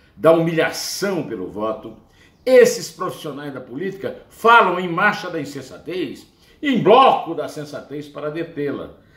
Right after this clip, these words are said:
na tentativa de desqualificar como neofascista a opção contrária à manutenção das velhas práticas de gastança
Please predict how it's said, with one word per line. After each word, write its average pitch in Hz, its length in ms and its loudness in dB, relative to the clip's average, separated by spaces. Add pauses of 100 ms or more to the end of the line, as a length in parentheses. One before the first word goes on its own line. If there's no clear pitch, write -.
na 185 200 0
tentativa 190 1040 -4
de 160 100 -12
desqualificar 170 960 -6
como 147 180 -4
neofascista 139 1080 -6 (200)
a 147 80 0
opção 180 360 -2
contrária 170 680 0
à - 20 0
manutenção 147 640 -8
das 107 240 -14
velhas 180 540 -4
práticas 151 520 -6
de 131 60 -12
gastança 151 840 -12